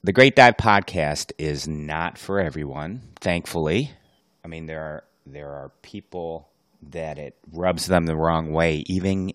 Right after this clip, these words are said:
even being suggested that there's a better way to dive. And when I say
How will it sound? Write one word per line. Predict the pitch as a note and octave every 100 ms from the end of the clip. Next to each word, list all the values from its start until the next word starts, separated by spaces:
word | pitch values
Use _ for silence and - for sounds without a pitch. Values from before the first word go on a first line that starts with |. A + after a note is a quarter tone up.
| - -
even | A#2 B2 B2+ A#2+ G#2+
being | - G#2+ F#2+
suggested | - - D2+ C2 D#2 E2 - - C2 B1 - _ _ _ -
that | C#2 -
there's | D2 D2
a |
better | B1 D2+ D2
way | C2+ C#2
to | B1+
dive. | A#1+ C2 A1 - - _ - _
And | F#2+ E2+ D#2+ - _
when | D2 D2+ D#2+
I | D#2 D2
say | - - C#3 A#2+ F2 E2 E2+